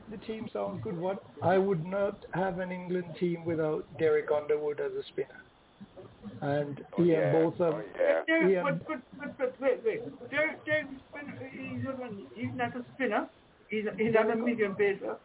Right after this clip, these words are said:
Speaker 3: He's not a
Speaker 1: No,
Speaker 3: spinner.
Speaker 1: he's
Speaker 3: He's,
Speaker 1: a,
Speaker 3: he's
Speaker 1: he's
Speaker 3: a
Speaker 1: a
Speaker 3: twin.
Speaker 1: No, he's a spinner. Um, you know,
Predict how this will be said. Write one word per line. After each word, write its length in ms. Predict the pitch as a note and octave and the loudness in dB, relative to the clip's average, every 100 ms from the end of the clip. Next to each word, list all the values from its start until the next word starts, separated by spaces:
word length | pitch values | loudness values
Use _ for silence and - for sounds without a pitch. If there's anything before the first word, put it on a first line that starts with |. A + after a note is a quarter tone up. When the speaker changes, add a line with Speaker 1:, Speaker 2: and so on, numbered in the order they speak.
| _ | _
Speaker 3:
He's 100 | A3 A#3 | -4 0
not 120 | A#3+ | 2
a 160 | A3+ E3+ | 2 0
Speaker 1:
No, 80 | |
Speaker 3:
spinner. 240 | F3 F3+ F#3 | 0 0 0
Speaker 1:
he's 100 | A3 | -2
Speaker 3:
He's, 20 | |
Speaker 1:
a, 180 | A3+ A3+ | -4 -2
Speaker 3:
he's 120 | A3 | -2
Speaker 1:
he's 80 | G#3+ | 0
Speaker 3:
a 40 | |
Speaker 1:
a 20 | B3+ | 0
Speaker 3:
twin. 360 | C4+ F3 F#3+ B3 _ _ _ _ _ | 0 -2 -4 -8 _ _ _ _ _
Speaker 1:
No, 260 | D#3+ G3 G#3+ | -10 -4 -4
he's 200 | G#3+ B3 | -4 -8
a 60 | - | -8
spinner. 540 | A#3 A#3 F#3 E3 D#3 C#3+ | -4 0 2 4 4 2
Um, 180 | C#3 C#3 - - - - | -2 -10 -16 -20 -8 0
you 100 | - | 0
know, 300 | C#3 D#3 | 2 0